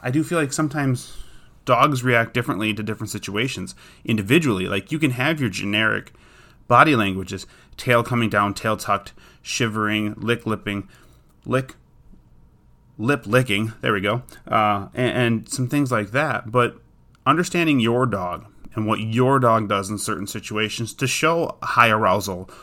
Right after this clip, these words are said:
or to show stress or to show overstimulation, whatever you want it to be, or whatever, whatever's going on, understanding what your dog is demonstrating, I feel like, is extremely important and something that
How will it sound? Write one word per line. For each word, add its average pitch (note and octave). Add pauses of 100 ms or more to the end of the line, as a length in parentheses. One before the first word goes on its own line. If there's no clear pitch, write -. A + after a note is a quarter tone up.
(160)
or B2+
to B2+
show C#3+
stress G2+
or A#2
to B2
show C3+ (280)
overstimulation, A2
whatever B2+
you D3+
want B2+
it -
to G2+
be, G#2+ (400)
or G#2+
whatever, A#2+
whatever's A#2
going G#2+
on, A2+
understanding B2
what G2+
your G2+
dog G2+
is F#2
demonstrating, F#2+
I F#2
feel A2
like, G2+
is G#2+
extremely A2+
important F#2+
and G#2
something B2
that G2+